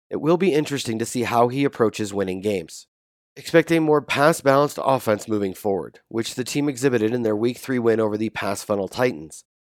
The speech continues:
That game served as their second highest P R O E value over the previous two seasons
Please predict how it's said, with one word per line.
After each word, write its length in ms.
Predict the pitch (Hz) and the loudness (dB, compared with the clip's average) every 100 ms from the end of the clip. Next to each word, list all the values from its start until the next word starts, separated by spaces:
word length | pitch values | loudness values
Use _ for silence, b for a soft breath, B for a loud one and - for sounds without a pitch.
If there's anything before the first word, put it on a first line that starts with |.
| _ _ - | _ _ 0
That 200 | 127 120 | 2 2
game 240 | 135 135 | -2 -2
served 380 | 123 127 131 127 | -2 2 2 2
as 160 | 117 113 | 0 4
their 160 | 123 | 4
second 400 | 120 139 135 151 | 4 -2 0 -2
highest 420 | 123 139 123 120 | 2 4 4 2
P 200 | - 143 | -4 2
R 180 | 127 123 | 4 6
O 160 | 117 117 | 4 2
E 120 | 117 | -2
value 520 | 98 104 113 131 147 | -4 -2 0 0 0
over 240 | 120 120 110 | 0 0 -2
the 80 | |
previous 460 | 107 - 120 117 - | -4 -4 -2 -2 -2
two 180 | - 120 | -6 -8
seasons 560 | - 123 117 147 165 | -4 -6 -2 -4 -4